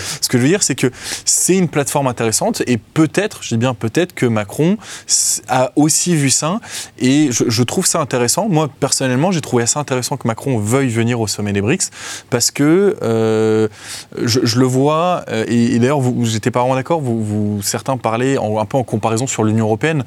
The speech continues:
Speaker 1: Si le but des brics, c'est que ça devienne comme l'Union européenne, c'est-à-dire un, une réunion de marchands de tapis, euh, qui discutent de tout et de rien, je suis pas sûr que ce soit très bien. Et je suis pas sûr que ce soit très utile pour, euh, pour les pays qui veulent rejoindre les brics.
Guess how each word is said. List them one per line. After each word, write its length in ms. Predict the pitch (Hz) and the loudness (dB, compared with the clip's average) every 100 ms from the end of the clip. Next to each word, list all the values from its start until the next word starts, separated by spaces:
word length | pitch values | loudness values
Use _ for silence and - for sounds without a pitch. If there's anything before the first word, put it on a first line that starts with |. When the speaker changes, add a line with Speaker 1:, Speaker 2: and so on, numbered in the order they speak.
| - - 101 | -8 -14 -4
Speaker 1:
Si 240 | - 160 | -2 0
le 140 | 151 127 | 2 2
but 160 | 147 | 2
des 120 | 131 | 2
brics, 220 | 120 131 143 | 2 0 -2
c'est 120 | 117 | -2
que 60 | |
ça 80 | 113 | 0
devienne 240 | 107 120 117 | 2 0 0
comme 200 | 127 127 | 0 2
l'Union 200 | 123 117 | 2 2
européenne, 340 | 113 131 131 | 0 0 -2
c'est-à-dire 340 | 120 110 110 113 | -2 -2 -2 0
un, 460 | 104 104 107 107 101 - - | -2 -2 -2 -4 -6 -6 0
une 120 | 113 | 2
réunion 280 | 110 123 131 | 2 2 2
de 40 | |
marchands 280 | 117 110 127 | 0 0 -4
de 60 | 110 | -2
tapis, 440 | 120 - 135 143 - - - | -2 0 0 0 -4 -12 -4
euh, 100 | 107 | -4
qui 140 | - | -2
discutent 320 | 110 107 131 | -2 0 0
de 120 | 113 110 | 2 0
tout 220 | - 123 | 2 2
et 40 | |
de 60 | 110 | 2
rien, 260 | 120 151 175 - - - - - | 2 0 -2 -10 -18 -20 -18 -10
je 60 | |
suis 80 | - | -8
pas 180 | 101 117 | -2 0
sûr 180 | - 135 | 0 -2
que 60 | |
ce 60 | 117 | -4
soit 140 | - | -2
très 160 | 107 127 | -2 -2
bien. 160 | 127 104 - 104 | -2 -4 -10 -10
Et 40 | |
je 40 | |
suis 80 | 98 | -6
pas 100 | - | -4
sûr 120 | 110 | -2
que 40 | 131 | -2
ce 60 | 117 | -4
soit 140 | 107 | -4
très 180 | - 110 | -2 -4
utile 300 | 101 - 143 | -2 -2 -2
pour, 300 | - 110 107 | 0 2 2
euh, 360 | 104 104 101 98 | 2 2 0 0
pour 140 | 107 | 0
les 80 | 104 | 0
pays 160 | 107 | 0
qui 140 | 135 120 | 0 0
veulent 120 | 104 | 0
rejoindre 240 | 101 113 123 | 0 0 0
les 60 | |
brics. 180 | 113 - | 0 -2